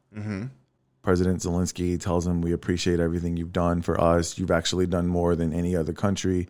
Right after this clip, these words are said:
Speaker 1: Mm-hmm.
Speaker 2: The Union, the European Union should be doing more."
Speaker 1: Mm-hmm.
Speaker 2: Blah, blah, blah, blah, blah. And he tells him that, "Hey, when you're ready, we're ready to get,"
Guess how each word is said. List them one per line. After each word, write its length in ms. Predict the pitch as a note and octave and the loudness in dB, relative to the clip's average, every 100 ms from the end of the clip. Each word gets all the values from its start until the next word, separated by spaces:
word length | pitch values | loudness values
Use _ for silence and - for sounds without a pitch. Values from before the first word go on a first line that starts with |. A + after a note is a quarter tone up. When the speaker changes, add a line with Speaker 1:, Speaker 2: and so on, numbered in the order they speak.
| - | -6
Speaker 1:
Mm-hmm. 200 | G#2 F2+ - _ _ | -8 -8 -12 _ _
Speaker 2:
The 120 | - G2+ | 2 6
Union, 460 | G2 G#2+ G2+ G2 - | 8 8 6 4 6
the 100 | G2 | 6
European 540 | G2 G#2 F#2 G#2+ G2 | 8 6 6 4 4
Union 300 | G2 G2 G2 | 4 4 2
should 280 | - A2 F#2 | 2 2 2
be 100 | G2 | 2
doing 320 | F#2+ F#2+ F#2 | 4 4 4
more." 440 | F#2 F2+ F2+ F2+ G2+ | 2 2 2 0 -2
Speaker 1:
Mm-hmm. 200 | G#2 F2 - _ _ _ _ _ - | -8 -10 -14 _ _ _ _ _ -2
Speaker 2:
Blah, 140 | F2+ | 2
blah, 120 | F2+ | 4
blah, 140 | E2 D#2 | 2 0
blah, 120 | D#2 | -2
blah. 300 | - - - _ _ | -4 -8 -10 _ _
And 340 | F2 F2 F2 F#2 | -4 0 0 0
he 80 | F#2+ | 4
tells 280 | G#2 G#2 | 6 6
him 100 | G2+ | 6
that, 140 | F#2+ E2+ | 2 4
"Hey, 280 | A2 G2+ E2+ | 4 4 2
when 280 | F2 F#2 F#2+ | 0 0 4
you're 140 | G2 | 6
ready, 280 | F#2+ F#2 F#2 | 6 6 4
we're 140 | F#2 | 4
ready 240 | F#2 F#2+ F#2 | 4 4 4
to 80 | F2 | 2
get," 320 | F#2+ F#2 | 2 2